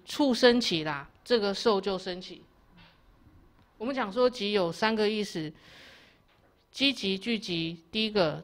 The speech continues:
第二个是原因，第三个是升起嘛。那这里我觉得你可以把它解释为是升起，触升起了，受也就升起了，原因生果就跟着升起。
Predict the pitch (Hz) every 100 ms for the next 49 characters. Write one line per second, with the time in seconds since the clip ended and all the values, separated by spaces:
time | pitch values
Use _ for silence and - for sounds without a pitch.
0 | - 240 208 185 220 190 175 185 208 208
1 | 214 - 247 220 214 202 185 208 - 196
2 | 202 156 - - 156 _ 254 247 262 208
3 | 170 190 185 185 170 214 208 170 175 170
4 | 156 214 190 170 170 196 196 190 196 151
5 | - - - - _ _ _ _ - -
6 | 311 233 202 - - _ - 262 262 220
7 | 175 170 165 151 - - _ _ _ _
8 | - - 269 240 185 175 175 208 208 208
9 | 202 - 147 143 135 _ _ - 220 254
10 | 285 269 254 254 247 185 160 202 202 202
11 | 185 170 185 185 156